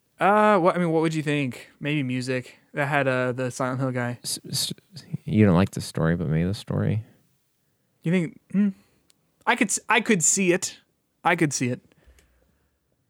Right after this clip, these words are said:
Speaker 2: Um, best. Yeah, it doesn't really fit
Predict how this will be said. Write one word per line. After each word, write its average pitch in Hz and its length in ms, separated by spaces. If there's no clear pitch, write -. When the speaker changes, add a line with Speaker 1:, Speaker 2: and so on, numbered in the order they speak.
Speaker 2:
Um, 80 640
best. - 600
Yeah, 110 220
it 110 80
doesn't 113 160
really 82 120
fit - 340